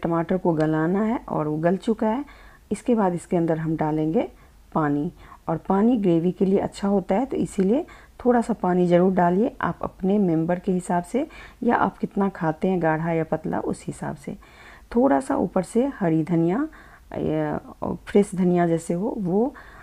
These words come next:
और बस हो गया, ये सब्ज़ी already तैयार है। इसको थोड़ा सा और उबालेंगे हम ढक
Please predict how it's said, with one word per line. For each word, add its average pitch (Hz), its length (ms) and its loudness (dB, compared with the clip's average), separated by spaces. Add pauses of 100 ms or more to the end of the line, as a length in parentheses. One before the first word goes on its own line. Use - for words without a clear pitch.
(140)
और 156 320 0
बस 202 380 -2
हो 165 140 0
गया, 208 180 2
ये 262 120 2
सब्ज़ी 165 360 -2
already 160 440 0
तैयार 165 460 0
है। 202 200 -2 (440)
इसको - 200 -4
थोड़ा 226 320 0
सा 214 160 -2
और 170 440 -2
उबालेंगे 165 480 2
हम 185 200 2
ढक 180 160 -2